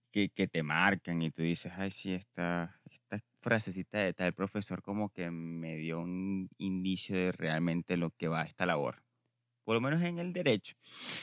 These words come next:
Recuerdo una profesora en clases decía, "Oye,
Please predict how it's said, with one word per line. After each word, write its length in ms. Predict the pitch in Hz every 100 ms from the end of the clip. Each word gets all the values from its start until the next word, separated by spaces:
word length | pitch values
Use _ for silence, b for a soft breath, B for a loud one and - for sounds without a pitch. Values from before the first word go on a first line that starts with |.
| B B
Recuerdo 400 | 98 98 90 101
una 140 | 120
profesora 460 | 131 120 120 117 131
en 240 | 90 101
clases 440 | - 120 98 107 120
decía, 460 | 104 - 98 113 107 _
"Oye, 380 | 151 160 135